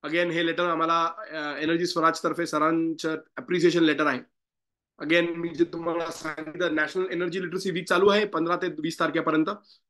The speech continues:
तुम्ही ह्याच्यामध्ये participate करा, मला connect करा please, अ, योगदान द्या आणि आपल्याला ह्याला पुढं घे-, अ, घेऊन जाण्याची गरज आहे.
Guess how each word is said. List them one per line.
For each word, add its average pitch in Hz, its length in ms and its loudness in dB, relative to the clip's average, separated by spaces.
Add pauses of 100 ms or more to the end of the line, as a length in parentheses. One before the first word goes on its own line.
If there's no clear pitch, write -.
(180)
तुम्ही 151 140 2
ह्याच्यामध्ये 165 340 4
participate 151 480 0
करा, 170 180 2 (160)
मला 147 140 -2
connect 156 380 -4
करा 165 140 4
please, 165 420 -8 (360)
अ, 156 100 -2 (760)
योगदान 156 360 6
द्या 160 200 4 (320)
आणि 156 180 2
आपल्याला 156 300 2
ह्याला 156 260 0
पुढं 165 300 -2
घे-, 156 480 -4
अ, 147 440 -2
घेऊन 165 260 6
जाण्याची 151 400 2
गरज 139 240 2
आहे. 123 160 -8